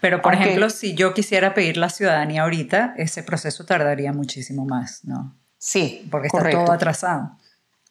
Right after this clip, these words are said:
Speaker 2: Todo está atrasado. No llegarías a tiempo para las elecciones,
Speaker 1: Ok.
Speaker 2: lamentablemente.
Speaker 1: <laughs> Lamentablemente, de verdad que sí. Em,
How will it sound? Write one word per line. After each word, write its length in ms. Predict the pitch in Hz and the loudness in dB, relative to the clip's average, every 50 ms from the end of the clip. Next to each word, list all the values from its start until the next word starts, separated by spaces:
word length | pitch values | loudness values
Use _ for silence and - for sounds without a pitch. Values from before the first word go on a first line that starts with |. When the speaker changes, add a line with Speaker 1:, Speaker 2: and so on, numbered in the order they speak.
| _ - | _ 0
Speaker 2:
Todo 320 | 196 180 180 180 190 202 | 2 2 4 4 2 2
está 180 | 202 - 208 185 | 2 0 0 0
atrasado. 540 | 190 196 196 - - 160 127 - - - | 0 -2 -2 0 2 2 2 2 2 2
No 240 | 175 180 190 190 190 | 2 2 2 2 2
llegarías 440 | 196 208 208 214 202 190 185 185 202 | 2 2 2 2 2 2 2 2 2
a 60 | 190 | 2
tiempo 320 | 190 202 185 175 175 196 196 | 2 0 0 0 0 0 0
para 160 | 202 190 190 | 0 2 2
las 140 | 185 175 175 | 2 2 2
elecciones, 840 | 156 131 - - - 135 127 - - - - - - - - _ _ _ - | 0 0 0 -2 -2 -4 -2 -4 -4 -8 -10 -10 -10 -12 -12 _ _ _ -8
Speaker 1:
Ok. 80 | 156 156 | -4 0
Speaker 2:
lamentablemente. 840 | 165 165 160 151 170 170 175 156 147 160 170 160 151 139 131 156 180 | 0 2 2 2 2 2 2 2 2 2 2 2 2 0 0 0 0
Speaker 1:
<laughs> 420 | - - 240 - - - 220 - | 2 2 0 2 2 0 0 0
Lamentablemente, 960 | - 180 156 135 - 190 190 - - - 143 147 151 - 165 156 151 - 160 | 0 0 -2 -2 -2 -4 -4 -4 -4 -4 -4 -2 0 0 2 0 0 -2 -4
de 100 | 147 147 | -4 -4
verdad 200 | 151 147 156 160 - | -2 -2 -4 -4 -4
que 120 | 170 170 | -6 -6
sí. 160 | 170 - 190 180 220 208 - - - - - - - - - _ | -6 -6 -4 -4 -4 -4 -6 -10 -12 -14 -14 -16 -16 -20 -6 _
Em, 680 | 180 175 170 170 175 175 175 175 175 175 175 175 175 | -2 0 0 0 0 -2 -2 -2 -4 -4 -4 -4 -4